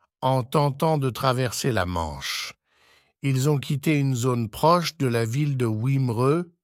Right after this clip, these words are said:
selon la police. Les gardes-côtes français ont découvert plusieurs corps sans vie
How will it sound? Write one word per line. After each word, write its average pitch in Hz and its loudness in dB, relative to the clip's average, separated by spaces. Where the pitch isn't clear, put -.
selon 131 0
la 107 2
police. 98 -6
Les 113 -2
gardes-côtes 113 -2
français 160 -2
ont 139 2
découvert 147 0
plusieurs 151 0
corps 143 0
sans 139 0
vie 143 -2